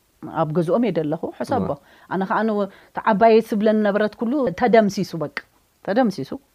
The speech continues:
Speaker 1: ምስ መን እየ ድቕመጥ ዘለኹ? ምስ ወዲ ኣብ ጥቃይ ኮፍ ኣይብልን እዩ። ኣብ ቤት ትምህርቲ ከማንስ እንዳዋሊድ ኢና ንምሃር ነርና።
Speaker 2: እወ።
Speaker 1: ኣዋልድ ንበይነ እንድምሃራሉ ኮምቦኒ
Speaker 2: እወ።
Speaker 1: ኢና ንምሃር ነርና።
Speaker 2: እወ።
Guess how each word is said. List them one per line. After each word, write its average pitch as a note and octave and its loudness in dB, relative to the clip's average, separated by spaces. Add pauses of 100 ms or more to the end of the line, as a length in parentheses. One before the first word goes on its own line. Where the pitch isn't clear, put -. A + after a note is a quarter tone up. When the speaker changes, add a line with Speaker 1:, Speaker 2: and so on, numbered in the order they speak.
(120)
Speaker 1:
ምስ F#3 -8
መን G#3+ 0
እየ F#3 0
ድቕመጥ D#3+ -2
ዘለኹ? F#3 -4
ምስ C#4+ -6 (360)
ወዲ A3 4
ኣብ A#3 6
ጥቃይ B3 2
ኮፍ - 0
ኣይብልን G3 2
እዩ። F3+ -2
ኣብ G3+ 2
ቤት B3+ 2
ትምህርቲ C4 0
ከማንስ B3+ -2
እንዳዋሊድ B3 6
ኢና G3 0
ንምሃር E3+ 0
ነርና። D3 -2
Speaker 2:
እወ። B2 4 (400)
Speaker 1:
ኣዋልድ G#3 2
ንበይነ A#3+ 2
እንድምሃራሉ F3 -2 (200)
ኮምቦኒ D#3 -2 (200)
Speaker 2:
እወ። B2+ -2
Speaker 1:
ኢና B2 2
ንምሃር D#3+ 0
ነርና። D3 -4
Speaker 2:
እወ። A2 -6